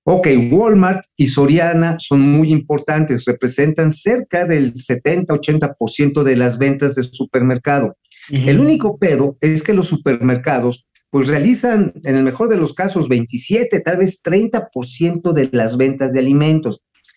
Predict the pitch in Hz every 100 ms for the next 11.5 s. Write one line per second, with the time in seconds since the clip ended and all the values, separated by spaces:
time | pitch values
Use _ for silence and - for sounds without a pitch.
0 | _ _ - 254 277 247 202 190 220 202
1 | 170 - 160 190 196 - 139 156 160 147
2 | 156 156 - 170 165 107 110 110 113 127
3 | 127 131 135 135 - 160 156 - - _
4 | - - 147 254 269 208 233 202 196 -
5 | 143 139 156 139 - - - 123 131 123
6 | 196 175 160 123 113 - 104 - _ _
7 | _ _ 151 139 120 147 175 180 151 123
8 | 127 - 147 143 139 110 113 113 139 127
9 | 104 113 113 123 175 156 131 120 156 -
10 | _ _ _ _ 127 101 104 135 - 226
11 | 220 214 185 -